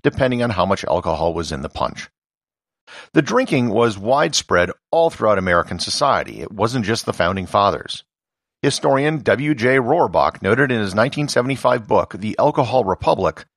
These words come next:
quote, "Alcohol was pervasive in American society. It crossed regional, sexual, racial, and class lines.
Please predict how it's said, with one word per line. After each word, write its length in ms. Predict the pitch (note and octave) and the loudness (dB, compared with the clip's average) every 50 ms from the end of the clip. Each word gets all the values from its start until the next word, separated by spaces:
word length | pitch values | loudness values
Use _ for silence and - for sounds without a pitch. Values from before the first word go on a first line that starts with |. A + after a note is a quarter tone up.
| _ _ _ | _ _ _
quote, 380 | - - C3 B2+ B2+ B2 - - _ _ _ _ _ _ _ _ _ _ _ _ _ _ _ - | -4 0 0 2 2 0 -4 -10 _ _ _ _ _ _ _ _ _ _ _ _ _ _ _ -2
"Alcohol 480 | - A3 - - C#4 A3+ G#3+ G#3+ G3+ F3 | 0 0 2 2 2 4 4 4 4 4
was 140 | D#3+ C#3+ - | 2 0 0
pervasive 540 | - C#3+ B2+ A#2+ D3+ D#3+ D3+ - G#2+ E2 | 0 0 2 2 2 2 2 2 2 0
in 100 | D#2 F2 | 0 -2
American 400 | G#2+ A2 A#2 A#2 A#2 - - A#2+ | 0 2 2 2 2 0 -2 -4
society. 560 | G#2+ - F#2+ - - B2+ A#2+ G#2+ E2+ - - - _ _ _ _ _ _ _ - | -4 -4 -2 0 2 2 2 2 0 -2 -6 -12 _ _ _ _ _ _ _ -14
It 80 | G2 - | -12 -6
crossed 360 | - - F#2 D#2+ D2+ - - | 0 2 2 2 2 0 -2
regional, 380 | G#2+ B2 A#2+ B2+ B2+ B2+ B2+ | -2 0 2 2 2 2 2
sexual, 480 | B2 - - G2 - - - A2+ G#2+ G#2+ | 0 0 0 -2 0 0 0 2 2 2
racial, 420 | F2+ F#2+ F#2 F#2+ - - A2 - | 2 0 0 0 0 0 -2 -2
and 120 | - F#2+ G2+ | -4 -8 -8
class 360 | - - C#3 C#3 C3+ - - | -2 0 0 0 0 0 -2
lines. 420 | D#2+ C2 A#1+ - - - - - | -2 -2 -2 -4 -6 -10 -14 -14